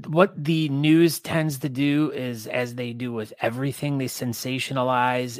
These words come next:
and they give you the most flashy of whatever to get the most attention. And it's always the freestyle beards or the whiskerinas. So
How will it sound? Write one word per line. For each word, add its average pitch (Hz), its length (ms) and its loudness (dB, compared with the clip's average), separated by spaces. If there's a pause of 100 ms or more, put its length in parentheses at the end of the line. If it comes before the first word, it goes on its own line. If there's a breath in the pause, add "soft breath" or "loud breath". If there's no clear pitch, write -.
and 113 160 -8
they 113 120 -6
give 117 260 -10
you 120 160 -4
the 113 160 -8
most 117 320 -4
flashy 131 880 0
of 120 300 -8
whatever 123 760 -2
to - 160 -8
get 113 300 -4
the - 80 -8
most 113 260 -8
attention. 123 640 -6
And 123 220 -6
it's 117 100 -6
always 139 260 2
the 110 60 -8
freestyle 120 580 -4
beards 110 300 -6
or 107 40 -8
the 104 100 -12
whiskerinas. 104 640 -8
So 104 380 -2